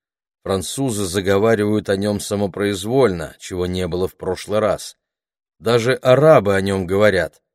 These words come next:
Например, наш слуга Махждуб Махомед, который сообщил нам, что будет война, такая же, как в прошлый раз, то есть с Германией. Махджуб, судя по всему, воевал в Европе во время Великой войны.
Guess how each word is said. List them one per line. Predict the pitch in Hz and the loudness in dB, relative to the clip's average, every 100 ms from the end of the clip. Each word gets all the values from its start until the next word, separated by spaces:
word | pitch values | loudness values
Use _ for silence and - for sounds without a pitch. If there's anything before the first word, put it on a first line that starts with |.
| _ - | _ -10
Например, | 87 104 117 123 | -6 -4 2 2
наш | 107 117 107 | 2 0 0
слуга | - 101 98 113 110 - | -4 -6 0 4 2 2
Махждуб | 101 104 95 95 85 95 110 - | -2 -2 -2 -6 -8 -6 -6 -6
Махомед, | 95 95 - - 147 101 82 _ _ _ _ _ | -6 -4 -4 -2 0 0 -6 _ _ _ _ _
который | 95 92 101 98 | -8 -2 -2 -2
сообщил | - 101 82 - 120 | -2 -4 -4 -6 -4
нам, | 107 104 | -2 -4
что | - - | -4 -8
будет | 98 101 95 | -4 -4 -4
война, | - 95 92 120 127 - _ _ - | -2 -2 0 2 2 -2 _ _ -8
такая | 92 117 120 110 | -6 0 2 2
же, | 98 | -2
как | 87 98 - | -4 -6 -6
в | |
прошлый | - 107 - 113 | -4 -4 -2 0
раз, | 120 101 - | 2 2 -2
то | - | -6
есть | 95 87 78 | -4 -4 -8
с | |
Германией. | 85 120 123 120 90 78 65 _ _ _ _ _ _ _ | -2 0 0 0 -2 -6 -16 _ _ _ _ _ _ _
Махджуб, | 92 104 90 85 87 143 160 - _ _ _ _ | 0 0 0 -10 -2 0 0 -6 _ _ _ _
судя | - - 104 101 | -10 -4 -2 -2
по | 101 | -4
всему, | - 113 131 113 | -6 -4 -2 0
воевал | 104 107 117 98 | 2 2 2 0
в | |
Европе | 85 98 92 117 123 113 | -2 -4 2 2 2 2
во | 104 | 2
время | 95 107 110 | 2 0 0
Великой | 101 98 110 110 | -2 -4 -6 -4
войны. | 107 113 110 95 78 | 0 0 0 -4 -8